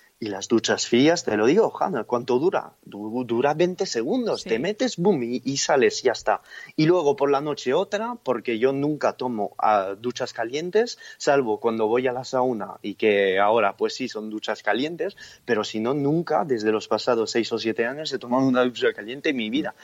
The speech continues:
Speaker 1: solo agua fría. Y entonces, antes de cenar, pues lo mismo, boom, un agua fría y ya está. <laughs>
Speaker 2: Y
Speaker 1: Así de
Speaker 2: Phil,
Speaker 1: sencillo.
Speaker 2: además de las
Speaker 1: <laughs>
Speaker 2: duchas frías, ¿qué otras estrategias utilizas para cuidar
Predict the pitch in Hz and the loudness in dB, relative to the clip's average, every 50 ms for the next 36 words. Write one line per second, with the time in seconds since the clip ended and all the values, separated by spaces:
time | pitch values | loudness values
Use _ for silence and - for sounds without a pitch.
0 | - - - - - - - 151 156 160 185 180 160 139 117 110 107 107 - 147 | -18 -18 -14 -8 -6 -2 2 2 4 4 4 4 2 2 2 2 0 0 -2 -4
1 | 143 123 92 - - _ _ _ _ - - _ _ _ _ _ _ _ _ _ | -2 -2 -4 -6 -10 _ _ _ _ -20 -20 _ _ _ _ _ _ _ _ _
2 | - 135 123 123 120 117 151 151 151 160 - 139 127 131 131 147 139 139 156 151 | -2 0 0 0 2 2 2 0 0 -2 -4 -2 -2 2 2 2 2 2 0 0
3 | 165 165 175 190 226 247 277 - - - 214 202 202 214 220 127 127 120 117 123 | 0 -4 -4 -4 -6 -8 -10 -10 -6 -6 -4 -4 -2 -4 -2 -2 -4 -4 -6 -6
4 | 147 208 - - 123 - 156 147 127 151 120 110 120 120 120 123 117 120 117 - | -8 -8 -10 -6 0 0 0 0 0 -4 -6 -4 -2 0 0 2 2 0 0 0
5 | - 143 160 170 202 - - _ - 127 113 113 120 147 156 - - - - 226 | -2 -6 -4 -4 -4 -6 -6 _ -8 -8 -6 -2 0 0 0 0 0 -4 -4 -4
6 | 233 _ _ _ - 185 - - 403 453 440 440 - 466 466 - - 285 214 247 | -4 _ _ _ -10 -8 -4 0 -2 -2 0 0 0 0 0 0 0 0 0 0
7 | - - - - 233 - - - 240 - 247 208 160 160 - - - - - 254 | -2 -8 -12 -12 -12 -12 -12 -10 -6 -2 2 2 2 2 4 4 2 2 2 2
8 | 147 139 131 123 156 175 190 185 131 120 113 113 - 226 220 214 220 220 220 226 | -2 -4 -4 -4 -6 -8 -6 -4 -6 -6 -6 -6 -4 -4 -2 -2 -2 -2 -2 -2
9 | 214 247 277 269 285 285 277 277 277 277 277 277 277 269 254 269 285 - - 277 | 0 0 0 2 2 2 4 4 4 4 4 2 2 0 0 -2 -2 0 0 0
10 | 269 - - 262 277 294 320 339 - - - 262 254 247 - 285 277 - 302 277 | 0 -2 -2 -2 0 2 2 0 -2 -2 -2 0 0 0 0 -2 -2 -2 -2 -2
11 | - 294 294 269 - 277 - 294 277 - 269 226 285 262 277 262 - 269 262 - | 2 2 2 2 2 0 2 2 2 2 0 0 0 0 0 0 0 -2 -2 0
12 | - - 262 254 262 262 254 - 254 254 240 254 254 254 254 254 254 233 | 2 2 4 6 4 4 4 4 2 4 4 6 6 6 6 4 2 -2